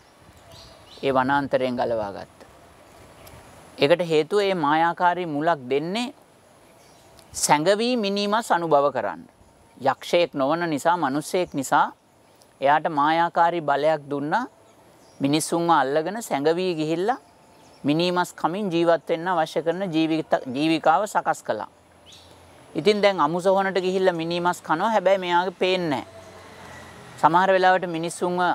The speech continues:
අල්ලගෙන ග්‍රහතනය කරනවා, පේන්නේ නැහැ. මෙහෙමත් කාලයක් ගත වෙලා ගියා.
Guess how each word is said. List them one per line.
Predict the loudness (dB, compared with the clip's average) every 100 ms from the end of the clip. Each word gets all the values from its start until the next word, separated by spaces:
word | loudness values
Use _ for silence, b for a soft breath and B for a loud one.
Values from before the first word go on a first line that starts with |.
| 2
අල්ලගෙන | 2 2 0 0
ග්‍රහතනය | 0 0 0 -2 -4 -2
කරනවා, | -2 0 -2 -2
පේන්නේ | 0 0 0 -2
නැහැ. | -6 -12 -20 -20 -20 -20 -20 -20 -8
මෙහෙමත් | 0 0 2 -2 0
කාලයක් | 4 4 6 4 4
ගත | 2
වෙලා | 2 2 2
ගියා. | 2 -4